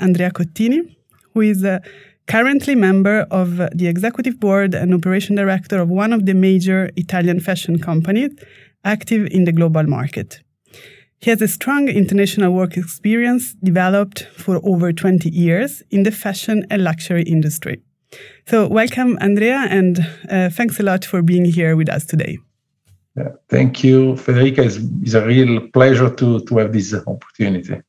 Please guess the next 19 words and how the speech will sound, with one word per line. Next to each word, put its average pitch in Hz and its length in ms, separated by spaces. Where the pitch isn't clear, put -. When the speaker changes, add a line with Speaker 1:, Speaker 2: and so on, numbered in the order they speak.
Speaker 1:
So, - 180
Andrea, 247 320
can 277 140
you 359 80
tell 240 260
us, 208 180
uh, 196 180
a - 60
little 214 260
bit 202 200
about, 185 360
uh, 185 120
your, 175 460
um, 160 260
your 170 180
work, 247 480
your 170 160
job? 214 400
Um, 175 880